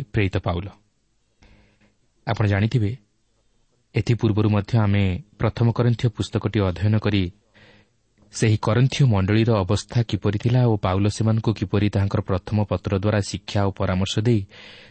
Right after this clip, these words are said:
ସଂଶୋଧନ କରାଇଲେ, ତାହା ଲକ୍ଷ୍ୟ କରିଥିଲୁ। ଓ ପାଉଲ ସେହି ପ୍ରଥମ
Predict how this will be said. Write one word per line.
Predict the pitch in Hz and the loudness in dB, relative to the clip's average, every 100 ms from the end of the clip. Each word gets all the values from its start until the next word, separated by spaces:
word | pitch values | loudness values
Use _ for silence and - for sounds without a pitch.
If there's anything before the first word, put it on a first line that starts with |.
| - | -12
ସଂଶୋଧନ | - 101 - 107 113 117 | -4 -4 -2 0 2 2
କରାଇଲେ, | - 95 113 120 98 _ _ _ _ _ - | 0 -2 0 -2 -8 _ _ _ _ _ -4
ତାହା | 104 110 | 0 2
ଲକ୍ଷ୍ୟ | 98 - | 0 -4
କରିଥିଲୁ। | 87 92 - - _ _ _ _ _ _ _ _ _ _ - | -4 -6 -8 -16 _ _ _ _ _ _ _ _ _ _ -4
ଓ | 110 | 0
ପାଉଲ | 104 107 127 | 2 2 2
ସେହି | 120 104 104 | 2 0 0
ପ୍ରଥମ | 101 92 107 | 0 -2 -2